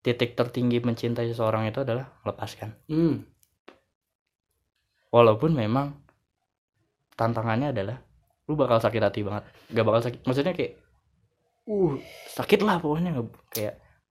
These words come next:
Speaker 1: buat ngelepasin dia gitu, kayak.
Speaker 2: Tapi kalau menurut gue nih
Speaker 1: Hmm.
Speaker 2: ya, pandangan gue tentang patah hati, lu jangan mau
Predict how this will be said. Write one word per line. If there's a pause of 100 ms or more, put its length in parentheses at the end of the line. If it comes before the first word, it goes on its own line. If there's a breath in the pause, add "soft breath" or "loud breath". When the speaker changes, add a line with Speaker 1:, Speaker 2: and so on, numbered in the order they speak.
Speaker 1:
buat
ngelepasin
dia
gitu,
kayak.
Speaker 2:
Tapi
kalau
menurut
gue
nih
Speaker 1:
Hmm.
Speaker 2:
ya, (1000)
pandangan
gue
tentang
patah
hati, (880)
lu
jangan
mau